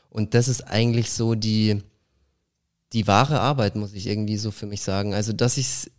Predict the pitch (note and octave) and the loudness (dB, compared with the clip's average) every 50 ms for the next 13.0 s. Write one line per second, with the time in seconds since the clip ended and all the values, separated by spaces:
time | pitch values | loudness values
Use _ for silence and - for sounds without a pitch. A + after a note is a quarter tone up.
0 | _ _ _ _ _ _ _ - A#2 A2 A#2+ A#2 - - - - - C3+ C#3 C3+ | _ _ _ _ _ _ _ -6 -4 -2 -2 -2 -2 -2 -4 -2 0 0 0 2
1 | - - - - - A#2+ B2+ C3+ C3 C3 B2+ B2+ B2+ B2 B2 A2+ - B2 C#3 D3+ | 0 -2 -4 -2 0 2 4 4 6 6 6 4 4 4 2 0 -2 -2 -2 -2
2 | E3 - D3 C#3 B2+ - - B2 A2+ A#2 A2+ B2+ B2+ C#3+ C#3+ B2+ - B2 B2 B2 | 0 2 2 2 2 2 2 2 2 2 4 4 2 4 4 2 2 2 2 2
3 | A#2 A2 A#2 C3 C3 B2 A#2 A#2+ A#2 B2 C3+ C#3 - - B2+ C#3 - - - C3+ | 2 2 2 2 2 4 2 2 2 0 0 0 0 -2 -2 -2 -2 -4 -4 -4
4 | C3+ C3 - C3+ B2 B2 B2 B2 B2+ B2 - - A#2+ A2 B2 C#3 D3+ C#3 B2+ A2 | -4 -2 0 0 2 2 2 2 2 2 2 0 -2 2 2 2 2 2 0 -2
5 | A#2 A#2+ - C3 A2+ - - C#3 D3 D3+ C#3 C3 B2 B2 - - B2+ C3 - - | -2 -2 -2 -4 -4 -4 -2 0 0 2 0 0 0 -2 -2 -4 -4 -4 -6 -8
6 | A#2+ A2+ - - - - - - - _ _ _ _ _ _ _ _ _ _ _ | -8 -8 -8 -10 -18 -20 -20 -20 -20 _ _ _ _ _ _ _ _ _ _ _
7 | A#2+ A#2 C#3 F3 - - C#3 B2+ C3 D3 D#3 E3 D3+ - - - - - - - | 2 2 4 4 4 2 2 4 4 6 4 4 2 0 -2 -6 -6 -6 0 0
8 | D#3+ E3 E3 C#3 B2+ B2 B2+ D3 D3+ - - C#3 C3 G#2+ B2 B2+ C#3 D3+ D3 - | 2 2 4 4 4 4 4 2 2 0 2 2 2 4 4 4 4 2 0 0
9 | - B2 - - - D3 D3+ D#3 D3 B2+ - - G#2+ - B2+ C3 C#3+ C#3 A#2+ A#2+ | -2 -2 -2 -2 0 2 2 4 2 2 0 -2 -2 0 0 0 2 0 -2 -4
10 | - - - - C#3 C#3+ - C3+ A#2+ A2+ A#2+ B2+ A2+ A2+ A#2+ C3 D3+ D3 - C#3 | -6 -8 -4 -4 -2 -2 0 0 2 2 2 2 4 4 4 2 2 2 0 0
11 | A#2+ A2+ A2 A2 A2 A#2+ - - A#2+ - - A#2 A#2 A2+ A2 A2+ A2+ A2 - - | 0 0 0 0 0 0 0 -2 -2 -2 -2 -2 0 0 2 0 0 -2 -4 -10
12 | - _ _ _ _ - G2 F#2 - - A2+ A#2+ A2+ A2+ G2+ - - - - - | -18 _ _ _ _ -6 -4 -2 -2 0 0 0 0 0 -2 -4 -8 -10 -12 -14